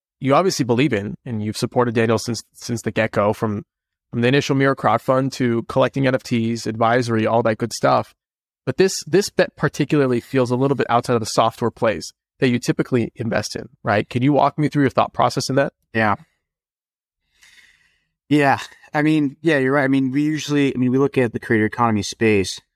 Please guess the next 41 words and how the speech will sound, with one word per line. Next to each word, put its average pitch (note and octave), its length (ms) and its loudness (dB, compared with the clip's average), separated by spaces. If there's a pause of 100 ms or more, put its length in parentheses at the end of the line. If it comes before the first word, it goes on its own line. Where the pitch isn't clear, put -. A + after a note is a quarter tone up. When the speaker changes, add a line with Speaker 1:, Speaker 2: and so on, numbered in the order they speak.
Speaker 2:
um, G2+ 580 2 (880)
the B2 80 -2
crypto A#2+ 300 0
creator A2 220 2
economy G2+ 320 0
space G2 480 0
as, G2+ 260 -2
like, F#2+ 140 -2 (120)
the - 60 -8
different G#2+ 260 0
verticals G2+ 420 0
of F2+ 80 -16
content G2 600 0 (680)
and G#2 300 2
all G2+ 140 2
the G2+ 80 0
infrastructure G#2 560 -2
around G2 300 0
that, F2+ 280 -4 (160)
um, F#2 540 -20 (640)
at, G2+ 100 0
at G2 140 2
its F#2+ 100 -2
core. G#2 400 2 (640)
And G#2+ 160 2
music A#2+ 280 2
is G#2+ 120 0
obviously G2+ 340 2
a G2+ 40 2
huge G#2 240 -2
part G2 180 -2
of F#2+ 40 -2
that. E2 120 -4
And E2+ 80 -8
that's F#2 120 -6
something F#2+ 240 -16
we've F#2+ 120 -10
been G2 120 -4
really F#2+ 200 -2
focused G2 420 -2
on. F#2+ 260 0